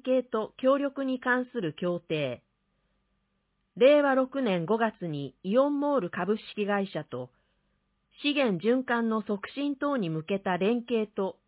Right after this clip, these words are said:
協力に関する協定を締結したが、本市の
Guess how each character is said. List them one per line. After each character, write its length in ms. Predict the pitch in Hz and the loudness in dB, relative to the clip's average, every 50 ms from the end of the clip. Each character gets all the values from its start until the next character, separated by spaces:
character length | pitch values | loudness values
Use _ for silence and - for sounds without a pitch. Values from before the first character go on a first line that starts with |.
| _ _ - | _ _ 0
協 180 | 262 262 285 277 | 2 4 4 4
力 280 | 285 285 277 - 269 | 2 -2 -2 -2 -4
に 140 | 262 262 254 | -4 -4 -2
関 280 | - 254 247 247 254 247 | -2 -2 -2 -2 -2 -4
す 80 | - 247 | -6 -6
る 140 | 196 165 - | -6 -6 -4
協 260 | - 202 190 190 190 | -2 -2 -2 -2 -2
定 400 | - - 170 165 156 147 - - - - | -4 -4 -4 -2 -2 -2 -4 -6 -10 -8
を 80 | 170 165 | -8 -8
締 260 | 165 - 214 214 214 | -4 -2 -2 -2 -2
結 280 | 208 208 202 196 196 196 | -2 -4 -6 -6 -8 -10
し 120 | - - | -12 -8
た 140 | - 190 180 | -8 -6 -6
が、 240 | 156 123 123 117 - _ _ _ _ _ _ _ _ _ _ _ _ _ _ _ _ _ _ _ _ _ | -6 -6 -8 -10 -12 _ _ _ _ _ _ _ _ _ _ _ _ _ _ _ _ _ _ _ _ _
本 240 | - 262 269 285 269 | 2 4 4 4 4
市 180 | 262 - 196 170 | 0 -2 -4 -2
の 260 | 160 151 139 127 - | -2 -2 -2 -4 -6